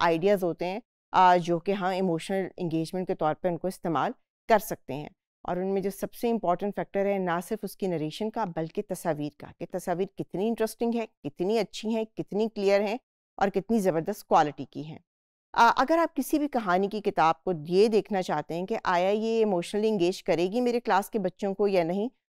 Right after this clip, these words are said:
तो ये चीज़ें हैं, इनको हम देखते हैं। आप एग्जामिन कर सकते हैं बच्चों को, बच्चों के पॉइंट of view से आप डिटरमाइन कर सकते हैं कि क्या ये मेरे जो लेवल के बच्चे हैं, मेरी क्लास के बच्चे हैं, मेरे जो क्लास में बच्चों की उम्र है,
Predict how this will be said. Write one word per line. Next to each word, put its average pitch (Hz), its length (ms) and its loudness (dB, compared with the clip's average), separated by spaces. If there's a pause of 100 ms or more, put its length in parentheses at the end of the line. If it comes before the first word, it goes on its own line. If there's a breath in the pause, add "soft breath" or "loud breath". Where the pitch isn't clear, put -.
(120)
तो 202 60 2
ये 226 260 4
चीज़ें 214 360 0
हैं, 208 280 -4
इनको 202 200 -4
हम 190 180 0
देखते 170 280 -4
हैं। 185 100 -4
आप 185 140 -8
एग्जामिन 208 480 0
कर 214 100 -2
सकते - 300 -6
हैं 175 120 0
बच्चों 165 300 -4
को, - 200 -8 (300)
बच्चों 381 340 2
के 403 100 6
पॉइंट 185 340 4
of 160 80 -2
view 147 200 -8
से - 180 -14 (420)
आप 226 160 6
डिटरमाइन 254 460 4
कर 247 120 4
सकते 226 340 -2
हैं 220 240 2
कि 233 160 -2
क्या 233 240 4
ये 269 220 2
मेरे 233 540 4
जो 262 180 2
लेवल 196 280 4
के 185 120 -4
बच्चे 175 300 -4
हैं, 185 120 -2
मेरी 208 240 0
क्लास 262 320 0
के - 100 -8
बच्चे 190 280 -4
हैं, 196 140 -2
मेरे 214 420 2
जो 208 120 -2
क्लास 185 320 -2
में 190 100 -2
बच्चों 185 280 -4
की 185 120 -4
उम्र 170 220 0
है, 185 120 0